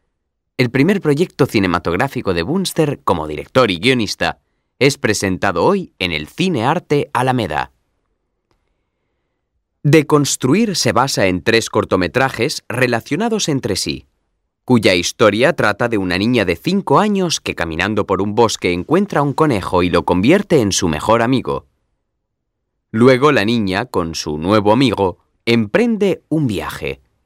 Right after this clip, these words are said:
encontrándose con un cuervo, una rana y un zorro,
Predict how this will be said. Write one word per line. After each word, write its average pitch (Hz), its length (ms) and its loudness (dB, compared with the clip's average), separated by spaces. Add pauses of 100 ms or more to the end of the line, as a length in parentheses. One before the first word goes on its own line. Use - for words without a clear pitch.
(180)
encontrándose 92 920 -2
con 104 160 -2
un 98 160 -4
cuervo, 90 480 0 (380)
una 92 240 0
rana 165 420 -2
y 104 80 -2
un 156 160 0
zorro, 71 560 -4